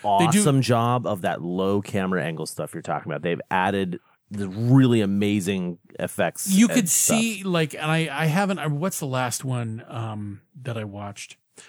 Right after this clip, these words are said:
Speaker 1: I don't remember. It was the one, one of the ones from a few years ago.
Speaker 2: Mm-hmm.
Speaker 1: But you could see the evolution of the direction going in that, going that way. Um, I think it, it sort of started with whichever one it was. Um,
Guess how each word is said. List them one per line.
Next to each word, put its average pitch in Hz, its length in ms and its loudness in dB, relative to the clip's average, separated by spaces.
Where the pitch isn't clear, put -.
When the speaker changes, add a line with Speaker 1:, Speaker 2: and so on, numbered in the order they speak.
Speaker 1:
I 165 80 2
don't 147 80 6
remember. 123 220 -2
It 151 60 -6
was 160 100 2
the 175 80 2
one, 180 160 2
one 185 100 6
of 185 60 4
the 170 60 6
ones 151 120 4
from 139 160 -2
a 123 60 0
few 135 140 -4
years 113 220 -4
ago. 110 180 -6
Speaker 2:
Mm-hmm. 95 200 -2
Speaker 1:
But 160 320 2
you 185 140 6
could 180 180 0
see 202 420 4
the 160 200 2
evolution 151 680 2
of 135 240 -4
the 139 60 -2
direction 135 400 2
going 120 260 0
in 113 80 -2
that, 120 320 -6
going 139 260 4
that 117 140 -6
way. - 300 -14
Um, 127 540 0
I 156 100 -2
think 135 180 0
it, 139 120 -8
it 165 180 -4
sort 160 240 2
of 123 80 -2
started 160 840 0
with 143 460 0
whichever 160 480 0
one 143 200 4
it 135 80 -2
was. 131 640 0
Um, 117 560 -2